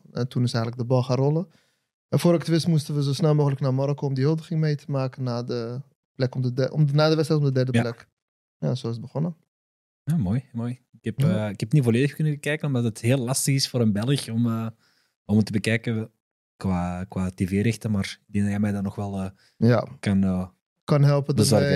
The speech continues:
Speaker 1: daarmee. En,
Speaker 2: Ja.
Speaker 1: eh, ik, ik zou het echt aanraden, want het is echt een must
Speaker 2: Ja.
Speaker 1: watch voor elke Marokkaanse voetballiefhebber.
Speaker 2: Want er zijn een paar mooie namen die je interviewt, hè? Dat
Speaker 1: Ja.
Speaker 2: was, eh, Ziyech.
Speaker 1: Ja, Ziyech. Nou, eigenlijk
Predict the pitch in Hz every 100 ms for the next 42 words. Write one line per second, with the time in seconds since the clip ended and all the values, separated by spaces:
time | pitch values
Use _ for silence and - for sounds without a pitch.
0 | 143 135 131 131 127 127 127 127 - -
1 | - - - 143 131 135 135 131 131 127
2 | 135 131 127 123 127 127 127 131 135 127
3 | - - _ _ _ - 120 127 131 127
4 | - 135 131 123 127 123 127 127 127 -
5 | 113 117 127 - - - 113 110 - _
6 | _ _ _ 80 90 92 98 98 92 117
7 | 156 123 107 98 90 92 92 90 - 87
8 | 156 196 - 101 139 165 101 101 95 _
9 | _ 95 90 127 156 165 - - _ _
10 | - 151 143 117 120 127 131 - 131 123